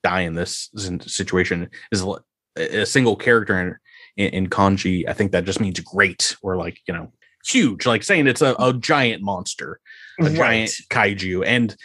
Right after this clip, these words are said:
Speaker 1: we, we're gonna be talking about kaiju a lot, but we are actually <laughs> talking about daikaiju or, you know, great monsters and not, you know,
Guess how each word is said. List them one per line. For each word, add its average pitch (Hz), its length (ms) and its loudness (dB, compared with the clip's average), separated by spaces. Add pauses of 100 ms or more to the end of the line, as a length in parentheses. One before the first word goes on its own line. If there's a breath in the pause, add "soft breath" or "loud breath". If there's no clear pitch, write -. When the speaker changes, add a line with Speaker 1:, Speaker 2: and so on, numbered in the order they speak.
(300 loud breath)
Speaker 1:
we, 160 260 2
we're 175 160 4
gonna 247 160 4
be 190 180 4
talking 160 540 2
about 101 240 4
kaiju 190 380 4
a 117 40 4
lot, 107 360 4
but 107 160 2
we 127 160 2
are 117 220 4
actually 135 460 2
<laughs> - 0 -
talking - 580 2
about 98 440 2
daikaiju 90 840 -2 (280)
or, 101 200 2
you 104 100 -2
know, 104 120 2
great 110 380 0
monsters 85 600 -4
and 127 100 2
not, 151 240 2
you 110 120 -2
know, 92 280 -4